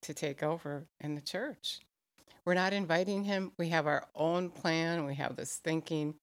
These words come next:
without him. You know, we have this going on, that going on, and we don't let him do what he is calling us to do in the church. And that's what he wants to talk about today,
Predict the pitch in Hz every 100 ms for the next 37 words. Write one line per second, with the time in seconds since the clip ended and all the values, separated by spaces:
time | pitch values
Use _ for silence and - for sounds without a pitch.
0 | _ _ _ - 160 135 135 156 170 170
1 | 156 151 156 - - - - - 165 151
2 | 143 147 160 160 147 170 - 170 160 160
3 | 147 143 147 160 151 151 147 151 147 143
4 | 147 160 151 170 190 196 175 156 156 -
5 | 170 165 143 160 _ - 160 147 151 -
6 | - - 160 156 - - - - - 143
7 | 135 135 139 - 151 180 196 - - 147
8 | - 214 233 - - _ _ _ _ _
9 | _ _ _ _ - - 156 175 175 226
10 | 202 180 170 - 160 202 170 127 - 139
11 | 135 139